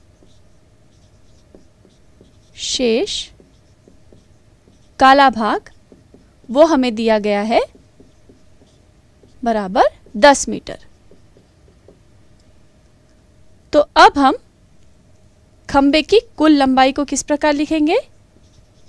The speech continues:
खंबे की कुल लंबाई बराबर होगा नीले भाग की लंबाई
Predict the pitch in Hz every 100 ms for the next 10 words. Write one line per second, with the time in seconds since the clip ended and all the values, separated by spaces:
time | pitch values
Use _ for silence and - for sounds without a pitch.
0 | - - _ - - _ _ _ - -
1 | 247 233 233 220 233 359 - - - _
2 | _ _ _ _ _ _ - _ _ -
3 | _ - _ _ - 262 262 440 - -
4 | - - - 233 240 233 226 220 220 220
5 | 208 202 214 214 202 226 480 - - _
6 | _ _ _ _ _ - _ - _ _
7 | _ _ - - - _ _ _ _ _
8 | - - - _ - - _ _ _ -
9 | 233 240 240 269 294 302 349 349 359 370